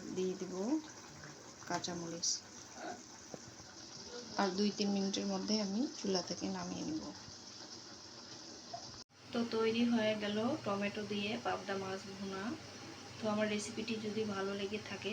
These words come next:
তাহলে অবশ্যই লাইক, কমেন্ট এবং শেয়ার করতে ভুলবেন না। YouTube থেকে দেখে থাকলে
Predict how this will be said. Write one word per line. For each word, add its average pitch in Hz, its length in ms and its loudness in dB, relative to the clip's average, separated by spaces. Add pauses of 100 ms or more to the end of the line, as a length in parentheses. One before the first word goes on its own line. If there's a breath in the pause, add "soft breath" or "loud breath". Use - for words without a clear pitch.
(120)
তাহলে 196 280 0 (180)
অবশ্যই 196 400 0 (100)
লাইক, 185 180 2 (120)
কমেন্ট 196 320 -2 (120)
এবং 190 140 -2 (140)
শেয়ার 190 280 2
করতে 190 300 -4
ভুলবেন 190 320 0 (100)
না। 202 80 0 (540 loud breath)
YouTube 214 340 2
থেকে 233 160 4 (100)
দেখে 208 180 2 (100)
থাকলে 214 260 0